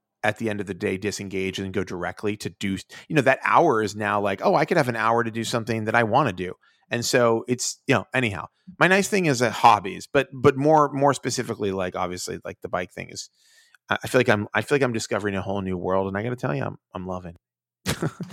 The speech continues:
Oh, wait, wait, I have one other nice thing. Sorry. Control. Control with cheats on the P C has made the game, it's totally, I know I already talked about this, totally transformed it for me.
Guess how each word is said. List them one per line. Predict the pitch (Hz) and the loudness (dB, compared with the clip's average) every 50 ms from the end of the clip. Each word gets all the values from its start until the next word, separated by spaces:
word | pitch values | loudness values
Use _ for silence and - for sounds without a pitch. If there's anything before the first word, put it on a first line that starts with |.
| - - - | -4 0 4
Oh, | 170 170 | 6 6
wait, | 190 185 147 143 | 6 6 4 4
wait, | 165 160 147 | 2 2 2
I | 135 | 2
have | 143 143 135 | 2 2 2
one | 147 147 | 2 0
other | 139 135 123 | 2 0 0
nice | 123 113 110 - - | 0 -2 -2 -2 -4
thing. | - 95 85 85 - | -6 -6 -8 -8 -10
Sorry. | - - 110 98 87 82 - _ _ _ _ _ _ _ _ _ _ _ _ _ _ _ _ _ _ _ - | -4 2 2 2 2 0 -4 _ _ _ _ _ _ _ _ _ _ _ _ _ _ _ _ _ _ _ -10
Control. | - 127 107 - - - 127 120 107 98 98 95 - _ _ _ _ _ _ _ _ _ _ _ _ _ _ _ - | -8 -6 -6 -2 2 4 6 6 6 4 2 -2 -6 _ _ _ _ _ _ _ _ _ _ _ _ _ _ _ -2
Control | - 135 120 - - - 143 139 143 147 156 156 - | 0 0 0 0 0 2 4 4 6 4 4 2 2
with | 135 120 113 - - | 2 0 0 0 -6
cheats | - - - 117 113 156 - - - - - - | -8 -4 -2 -2 -2 -2 -4 -8 -10 -12 -10 -10
on | 107 98 | -10 -8
the | 98 98 | -8 -8
P | - - 110 101 | -6 -4 -4 -4
C | - - - 101 95 90 90 _ _ _ _ _ _ _ _ _ _ _ _ _ _ - - | -4 -4 -4 -4 -4 -4 -6 _ _ _ _ _ _ _ _ _ _ _ _ _ _ -8 -4
has | 120 117 101 110 | -4 -4 -2 0
made | 117 127 135 127 | 0 0 2 0
the | 147 135 | -2 -2
game, | 127 127 117 113 107 104 101 101 104 _ _ _ _ _ _ _ _ _ - | 0 0 0 2 0 -2 -2 -6 -8 _ _ _ _ _ _ _ _ _ -8
it's | 120 - _ | -8 -8 _
totally, | - - 160 151 165 165 - | 2 4 6 6 6 6 4
I | 135 | 4
know | 143 156 165 | 4 4 4
I | 156 | 4
already | 139 120 107 | 4 2 2
talked | - 107 104 | 2 0 0
about | - 98 90 | 0 -4 -6
this, | 104 - - | -6 -8 -8
totally | - - 139 147 156 170 | 0 4 4 4 4 4
transformed | 151 - 151 139 131 - - 101 92 87 - | 2 2 0 0 0 -2 -4 -4 -4 -4 -6
it | 143 - | -10 -12
for | - - | -12 -12
me. | 95 104 101 | -10 -10 -12